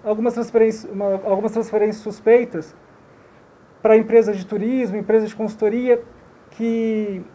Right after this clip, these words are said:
é, que devem, deve ser objeto de aprofundamento das investigações, mas também, é,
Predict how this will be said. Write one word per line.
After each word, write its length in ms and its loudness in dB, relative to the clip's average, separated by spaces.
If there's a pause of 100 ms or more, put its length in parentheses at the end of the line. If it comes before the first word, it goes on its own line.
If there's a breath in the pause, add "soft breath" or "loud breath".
(120)
é, 260 -2
que 100 -10
devem, 460 2 (340)
deve 280 0
ser 80 2
objeto 340 2
de 80 -4
aprofundamento 540 -2
das 120 -8
investigações, 800 -2 (580 loud breath)
mas 220 4
também, 480 2 (300)
é, 720 0